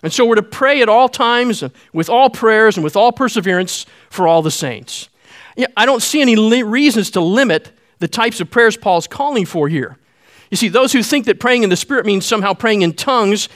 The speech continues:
however they define that, actually limit the full range of what Paul is saying here about the work of the Spirit in prayer. It's broad to begin with.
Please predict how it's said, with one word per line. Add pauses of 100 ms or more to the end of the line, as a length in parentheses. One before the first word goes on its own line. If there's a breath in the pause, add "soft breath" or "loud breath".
however
they
define
that, (320 soft breath)
actually
limit
the
full
range
of
what
Paul
is
saying
here (160 loud breath)
about
the
work
of
the
Spirit
in
prayer. (1300)
It's
broad
to
begin
with.